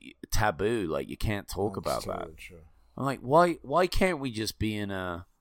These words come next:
Speaker 1: in a situa-, like, a, a place of dialogue with each other where we're just like,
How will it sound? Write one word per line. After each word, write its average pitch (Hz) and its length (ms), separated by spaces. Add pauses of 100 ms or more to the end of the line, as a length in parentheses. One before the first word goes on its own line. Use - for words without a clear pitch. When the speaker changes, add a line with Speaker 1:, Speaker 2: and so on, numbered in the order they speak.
(800)
Speaker 1:
in 110 100
a 104 120
situa-, 139 800
like, 123 180
a, 117 180
a - 120
place 143 500
of 113 160
dialogue 113 520
with 104 120
each 101 220
other 92 300
where 90 200
we're 92 120
just 98 280
like, 90 280